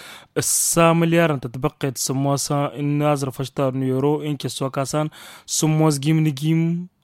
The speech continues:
أم مليار فرنسي فا دغرتو أقلن السوق ويغاسا الغاية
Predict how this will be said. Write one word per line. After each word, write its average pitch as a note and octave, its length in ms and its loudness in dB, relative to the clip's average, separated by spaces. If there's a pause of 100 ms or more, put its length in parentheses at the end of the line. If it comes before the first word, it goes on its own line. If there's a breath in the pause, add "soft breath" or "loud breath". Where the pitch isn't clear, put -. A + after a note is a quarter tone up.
(100)
أم D#3 220 4
مليار D3+ 460 4
فرنسي C#3+ 460 -2
فا C#3+ 260 0
دغرتو C3+ 360 -2
أقلن C#3 420 -2 (200)
السوق C#3 460 -2
ويغاسا C3 680 0 (400 loud breath)
الغاية C3+ 520 0